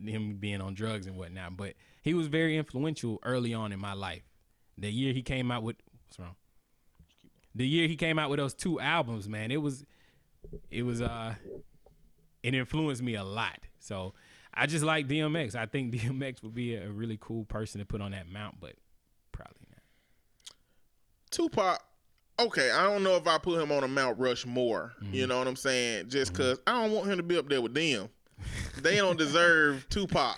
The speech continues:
Speaker 1: <laughs>
Speaker 2: You feel
Speaker 1: Well, I
Speaker 2: me?
Speaker 1: mean,
Speaker 2: Like,
Speaker 1: yeah.
Speaker 2: if you go look back at they histories,
Speaker 1: Mm-hmm.
Speaker 2: it don't help me.
Speaker 1: Everybody's history is flawed, though.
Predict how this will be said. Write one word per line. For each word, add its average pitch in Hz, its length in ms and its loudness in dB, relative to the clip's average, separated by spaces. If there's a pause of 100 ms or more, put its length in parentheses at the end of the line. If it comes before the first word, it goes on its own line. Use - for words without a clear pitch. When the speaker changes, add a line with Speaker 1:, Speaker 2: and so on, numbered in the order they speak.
(140)
Speaker 1:
<laughs> - 120 -10 (320)
Speaker 2:
You 175 180 4
feel - 20 2
Speaker 1:
Well, 202 220 6
I 196 40 6
Speaker 2:
me? 190 80 6
Speaker 1:
mean, 185 80 8
Speaker 2:
Like, 185 140 6
Speaker 1:
yeah. 180 160 8
Speaker 2:
if 214 60 6
you 247 40 2
go 226 220 6
look 208 260 4
back 196 240 4
at 190 360 4 (500)
they 175 240 4
histories, 190 920 2 (100)
Speaker 1:
Mm-hmm. 120 280 -2 (440)
Speaker 2:
it 196 180 2
don't 190 200 4
help 202 120 4
me. 196 60 6
Speaker 1:
Everybody's 170 440 4
history 147 320 -2
is 95 80 -6
flawed, 180 400 -10
though. - 160 -14